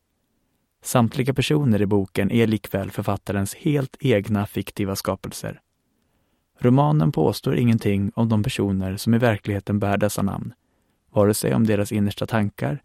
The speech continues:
eller vandel. Göran Riise, tjugohundranitton. Redaktör Per Faustino.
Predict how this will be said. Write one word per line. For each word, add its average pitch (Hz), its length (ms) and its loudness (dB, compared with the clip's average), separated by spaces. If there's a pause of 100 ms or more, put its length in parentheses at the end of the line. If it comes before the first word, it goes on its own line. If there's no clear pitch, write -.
(220)
eller 123 200 0
vandel. 98 440 -2 (1800)
Göran 113 680 2
Riise, 110 500 -2 (120)
tjugohundranitton. 104 1120 -2 (680)
Redaktör 120 760 -2 (220)
Per 127 240 2
Faustino. 104 680 -2